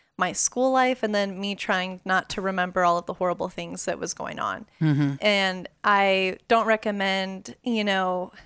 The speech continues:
Speaker 1: what is it, self-medicating with alcohol. It's not,
Speaker 2: Mm-hmm.
Speaker 1: it's not a good way to cope with your feelings.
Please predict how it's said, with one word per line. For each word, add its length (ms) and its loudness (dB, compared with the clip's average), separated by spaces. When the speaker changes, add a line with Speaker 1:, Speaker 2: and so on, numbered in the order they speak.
Speaker 1:
what 120 -2
is 120 -2
it, 120 -2
self-medicating 960 -2
with 140 -4
alcohol. 540 0
It's 280 -8
not, 360 -2
Speaker 2:
Mm-hmm. 300 -2
Speaker 1:
it's 200 2
not 160 4
a 60 2
good 180 0
way 140 2
to 100 -2
cope 400 -2
with 180 -2
your 100 -4
feelings. 680 -4